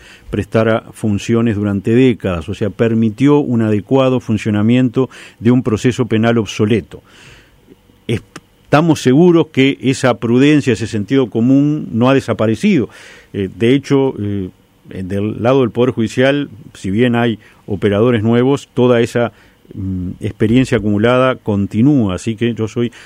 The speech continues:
absolutamente optimista, soy de, de A D N optimista y realmente lo he sido toda mi vida en el sentido que la práctica irá decantando las, eh, mejores experiencias y que seguramente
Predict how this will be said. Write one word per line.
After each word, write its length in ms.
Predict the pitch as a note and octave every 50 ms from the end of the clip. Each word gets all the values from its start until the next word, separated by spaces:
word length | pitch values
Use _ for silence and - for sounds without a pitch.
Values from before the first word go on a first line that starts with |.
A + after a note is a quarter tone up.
| - _ -
absolutamente 840 | A2 A2 G2+ - - B2+ A2 C3 D#3 D3 A#2+ A#2 A#2 B2 B2 G2+ A#2
optimista, 520 | G#2 F#2 - G2+ G#2 A#2+ A#2+ - - G#2
soy 280 | - - A#2 A#2 A2+ - _ - - - - _ _ _ _ _ -
de, 280 | - F2 G2+ G2 - _ _
de 280 | - G2+ G#2 G#2 A#2+ B2
A 100 | C3 C3+
D 260 | B2+ A#2+ B2+ C#3 D3+
N 180 | C#3+ B2+ A#2 A2
optimista 680 | G#2 F#2+ - - G#2 G#2 A2+ A#2 F#2+ - - A#2+ B2 B2+
y 160 | G#2+ A2 G2+
realmente 540 | G2+ F#2+ A2+ A#2+ A2+ A2 A#2 A#2 A#2 - G#2+
lo 80 | G2 G2+
he 40 | -
sido 240 | - A2+ A2 G#2
toda 200 | F2 A2 A2 A2
mi 140 | A2+ A#2 A2
vida 340 | G#2 G#2+ G#2+ A2 A#2 A#2+ A#2+
en 140 | A2 G#2 G2+
el 80 | G#2 G2
sentido 460 | - A2+ G2+ G2+ - A2 A#2+ B2 A2+
que 180 | - A2 B2 -
la 180 | - A2+ G#2 F2
práctica 680 | _ B2 B2 A2+ A2 G#2+ - A#2+ A2 - C3+ B2 - - - - - _ _
irá 400 | - G#2 G2+ G#2+ A2 A#2 B2 - -
decantando 1080 | G#2 F2+ E2+ G2+ A#2+ A2+ - B2 A#2 A#2 A2 - A#2 A2 G#2+ G#2 G#2 G#2+ A2+ B2+ C3+ _ _ - - - - _ _ -
las, 440 | F#2+ G2 F#2+ F#2+ F2 - - - -
eh, 480 | A2+ G2+ F#2+ F#2 F2+ F2 F2 F2 F2+ F#2+ _ _ _ _ _ _ _ - _
mejores 480 | G2 G2+ G2 - - B2+ B2 A2 - G#2+
experiencias 880 | G2 _ - A#2+ A#2 B2 A#2 A#2+ A#2 A2+ G#2+ - B2+ C3+ C3+ - - _ _ _ _
y 120 | - G2+ -
que 260 | _ A2+ A#2+ B2+ _
seguramente 1120 | - - - - - G#2 F#2 F#2+ A2+ C#3 C#3+ D3 C3+ B2 A2 G#2 G#2 G2+ G2 F#2 - B2